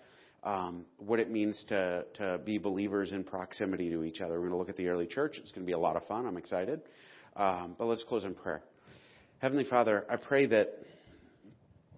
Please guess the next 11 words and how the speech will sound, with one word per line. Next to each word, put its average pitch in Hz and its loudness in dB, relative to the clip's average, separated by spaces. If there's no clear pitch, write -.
Lord 131 2
God, 120 4
it's 110 0
just 139 -2
a 113 8
lot 101 2
to, 85 0
a 92 -12
lot 110 -6
to 107 -6
dig-, 90 -14